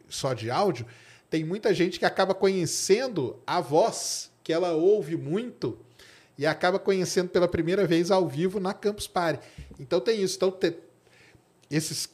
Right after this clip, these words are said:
hoje, né? Hoje a gente usa esses nomes, né? Esses criadores de conteúdo aí que vocês gostam, cara, com certeza você vai encontrar ele lá.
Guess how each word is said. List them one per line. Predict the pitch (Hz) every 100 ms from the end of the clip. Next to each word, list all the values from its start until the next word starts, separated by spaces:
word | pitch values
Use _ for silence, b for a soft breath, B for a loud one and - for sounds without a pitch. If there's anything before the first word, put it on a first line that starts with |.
| _ 131
hoje, | 160 165 131
né? | 156 160
Hoje | 139 170
a |
gente | 165 170 143
usa | 156
esses | - 143 117
nomes, | 120 117 117 143
né? | 175
Esses | - -
criadores | - 170 139 120 175 156
de | 139
conteúdo | - 143 - 135 131 143 131 123
aí | 123
que | 127
vocês | 127 - 110
gostam, | 113 147 208 -
cara, | 185 -
com | - 170
certeza | 214 - 175 - 151 170
você |
vai | 180
encontrar | 185 214 214 226
ele | 269
lá. | 185 117